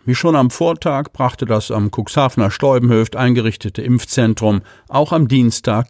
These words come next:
etliche Impfdosen auf die Straße. Mobile Teams sorgten dafür, dass der schützende Pieks in Heimen im Landkreis verabreicht werden konnte.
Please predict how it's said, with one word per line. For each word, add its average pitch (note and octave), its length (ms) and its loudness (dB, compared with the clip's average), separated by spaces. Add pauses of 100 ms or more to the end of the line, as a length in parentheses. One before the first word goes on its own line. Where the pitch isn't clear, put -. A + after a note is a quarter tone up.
etliche A#2+ 540 -4
Impfdosen A2 880 0
auf - 220 -4
die A#2 100 -6
Straße. - 580 -8 (340)
Mobile C#3+ 440 2
Teams F2+ 340 -6
sorgten G2 400 0
dafür, C3 400 2
dass F3 220 -4
der C#3+ 160 2
schützende - 520 -4
Pieks - 460 -6
in F#2+ 260 -6
Heimen B2+ 480 2 (140)
im D3+ 160 0
Landkreis A2 560 -2
verabreicht - 640 -6
werden G2 260 -4
konnte. F#2+ 440 -6